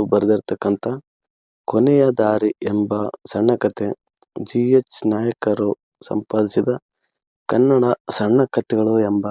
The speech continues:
ಗ್ರಂಥದಿಂದ ಇಪ್ಪತ್ಮೂರನೇ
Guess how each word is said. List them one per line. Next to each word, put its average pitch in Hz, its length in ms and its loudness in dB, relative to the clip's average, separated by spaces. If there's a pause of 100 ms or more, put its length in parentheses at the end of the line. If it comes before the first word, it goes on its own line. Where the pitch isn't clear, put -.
ಗ್ರಂಥದಿಂದ 107 680 0 (1700)
ಇಪ್ಪತ್ಮೂರನೇ 123 880 2